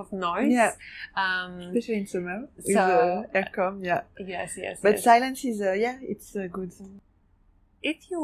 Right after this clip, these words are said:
Speaker 1: would have chance to spend one day with, uh, any artist, who would it be?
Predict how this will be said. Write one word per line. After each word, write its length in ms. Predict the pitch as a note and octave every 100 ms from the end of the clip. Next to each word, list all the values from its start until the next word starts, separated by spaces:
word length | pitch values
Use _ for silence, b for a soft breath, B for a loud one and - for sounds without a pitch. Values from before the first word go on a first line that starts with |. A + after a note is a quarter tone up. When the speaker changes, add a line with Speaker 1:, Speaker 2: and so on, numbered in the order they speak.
| C4+
Speaker 1:
would 180 | A#3+ _ - -
have 140 | G3+ - -
chance 320 | A3 G3+ G3 - -
to 100 | G3+
spend 600 | F3+ - G3 F#3 F3+ F3+
one 340 | F#3 G3+ G3+ F#3+
day 400 | F#3+ F#3 F3+ F3
with, 500 | F3 E3+ E3+ E3+ - _ -
uh, 80 | F3
any 200 | F#3+ F#3+
artist, 520 | F3 F3 F3+ E3+ - -
who 80 | F#3+ F#3 F3
would 140 | E3+
it 160 | -
be? 100 | -